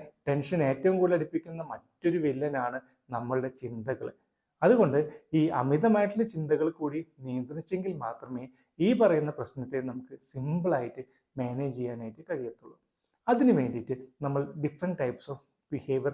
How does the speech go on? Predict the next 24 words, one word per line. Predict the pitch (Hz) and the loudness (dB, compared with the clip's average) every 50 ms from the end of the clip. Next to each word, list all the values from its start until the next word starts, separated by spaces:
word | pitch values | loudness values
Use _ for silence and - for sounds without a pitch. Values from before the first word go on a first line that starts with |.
| 143 - | -4 -6
therapies | 120 113 120 117 117 117 - 113 110 - - 123 - - _ _ _ - 120 | -4 0 2 2 0 0 -4 -8 -10 -10 -12 -16 -16 -16 _ _ _ -10 -10
ആണ് | 123 135 123 | -8 -6 -8
അവിടെ | 117 117 123 151 - - - _ _ _ - 180 | -6 -4 -4 -6 -6 -10 -20 _ _ _ -6 -4
ഈ | 196 196 208 - - - - - - - - 196 196 | -4 -2 -4 -6 -8 -12 -14 -18 -18 -14 -8 -6 -6
അപ്ലൈ | - - 156 127 - | -2 0 -2 -2 -2
ചെയ്യുന്നത്. | - 117 113 113 113 - - - _ _ _ _ _ _ | -6 -12 -14 -12 -14 -14 -16 -20 _ _ _ _ _ _
അങ്ങനെ | 180 196 208 185 208 | 0 2 4 4 2
different | 202 202 247 233 220 214 | 4 4 4 4 6 4
types | 190 175 - - 196 | 4 2 0 -6 -14
of | - - - | -18 -6 -4
therapies | 147 127 127 123 131 131 - 135 131 123 131 135 131 131 123 | -2 -2 0 0 -2 -4 -6 -10 -8 -8 -8 -8 -8 -8 -10
അപ്ലൈ | - _ 143 156 151 156 | -8 _ 0 0 0 0
ചെയ്യുമ്പോൾ | - 123 117 120 113 120 120 120 117 - - | -6 -10 -10 -10 -10 -8 -8 -8 -8 -10 -6
സ്വാഭാവികമായിട്ടും | - 135 135 131 143 147 143 143 135 - 139 - 160 147 143 | -2 -2 0 2 0 0 0 -2 -6 -8 -10 -12 -10 -10 -8
നിങ്ങൾക്ക് | 143 139 143 147 147 175 160 151 | -6 -4 -4 -4 -4 -6 -8 -8
നിങ്ങളുടെ | 135 127 127 131 139 - - | -6 -4 -4 -4 -4 -6 -10
ചിന്തകളിൽ | 143 127 127 123 131 120 127 127 127 127 123 127 | -12 -10 -8 -6 -6 -6 -4 -6 -6 -6 -8 -10
വരുന്ന | 117 117 117 117 123 - - _ _ _ _ - | -12 -14 -12 -12 -12 -12 -12 _ _ _ _ 0
ശരിയും | 147 151 147 147 156 139 135 135 127 127 - - - _ _ _ _ _ _ - | 2 2 4 4 2 0 0 -2 -2 -6 -8 -10 -18 _ _ _ _ _ _ 4
തെറ്റും | 165 165 165 165 - - 165 143 135 127 131 - - _ _ _ 147 147 | 4 4 4 2 2 4 4 4 4 -2 -6 -12 -18 _ _ _ 6 8
ഓരോ | 151 170 185 202 196 202 196 | 8 10 10 8 8 8 4
ചിന്തകളും | 160 147 135 135 120 135 131 131 139 131 | 2 2 2 2 2 0 -2 -2 -4 -6
നിങ്ങളുടെ | 139 139 135 135 - 143 | -6 -6 -6 -6 -6 -4
ശരീരത്തിലുണ്ടാക്കുന്ന | 135 135 139 135 147 127 135 135 127 127 123 - - 123 120 120 117 | -4 -4 -4 -6 -12 -16 -18 -8 -6 -6 -6 -6 -8 -14 -18 -18 -10